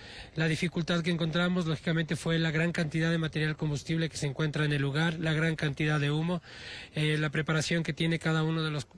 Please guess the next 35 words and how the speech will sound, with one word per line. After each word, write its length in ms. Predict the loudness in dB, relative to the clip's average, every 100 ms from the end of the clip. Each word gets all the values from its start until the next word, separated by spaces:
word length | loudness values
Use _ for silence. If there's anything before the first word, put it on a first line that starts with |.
| -12
los 220 | -4 -2 0
miembros 320 | 0 0 0
del 140 | -2
cuerpo 260 | -2 0 0
de 60 |
bomberos, 320 | 2 2 0 0
pues, 340 | -2 -2 -4 -14 -10 -2
ayudó 400 | 2 2 2 2
a 100 | 0
esto. 240 | 0 0
Utilizamos 640 | -2 0 0 0 0 0
herramientas 680 | 0 0 0 0 2 0 0 -8 -14 -16 -6
como 540 | 0 2 2 2 0
drones 580 | 0 0 2 0 -2 -6
que 140 | -4 -2
nos 120 | -2
permitía 460 | -2 -2 0 2
identificar 560 | 2 0 0 -2 0 2
el 100 | 2
avance 320 | 2 0 0
del 140 | 0 0
incendio, 560 | 0 0 2 2 -2 -4 -16 -12 -2
el 80 | 0
helicóptero 500 | 0 0 -2 0 0
del 140 | 0
cuerpo 240 | 0 0 0
de 80 |
bomberos 360 | 2 0 0 -2
que 120 | -2
realizó 400 | 0 0 0 0
descargas 500 | 0 0 0 2 0
también 260 | 0 0 0
en 80 | 0
este 220 | 0 -2
lugar 340 | 0 0 -2